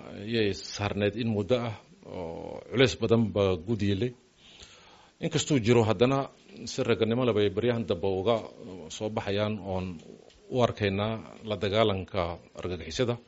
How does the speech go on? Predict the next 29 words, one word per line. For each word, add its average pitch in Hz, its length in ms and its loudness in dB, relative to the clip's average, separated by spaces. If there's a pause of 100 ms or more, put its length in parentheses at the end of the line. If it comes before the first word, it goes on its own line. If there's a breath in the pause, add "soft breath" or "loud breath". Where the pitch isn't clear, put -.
(1120 loud breath)
Deed 104 140 -2
waxaa 123 200 2
ka - 100 0
wada 135 140 12
muhiimsan 123 340 4
intaasoo 120 320 -2
ku 131 100 0
dhan 98 260 0
sidii 104 360 -2 (140)
loo 113 240 -8
heli 104 220 -2
lahaa 95 400 -4 (120)
nolol 107 420 0 (580)
tayo 110 260 2
leh 104 160 0 (160)
oo 101 220 -6
waarta 98 360 -6
oo 107 300 -8
shicibkii 92 540 -6
Soomaalida 98 440 -2
meel 110 220 -4
alle 107 180 -4
meeshuu 107 220 -6
doona 101 180 -4
baa 101 140 -2
jooge 95 260 -2 (640 loud breath)
loogu 110 280 -4
heli 98 180 2
lahaa. 92 200 -4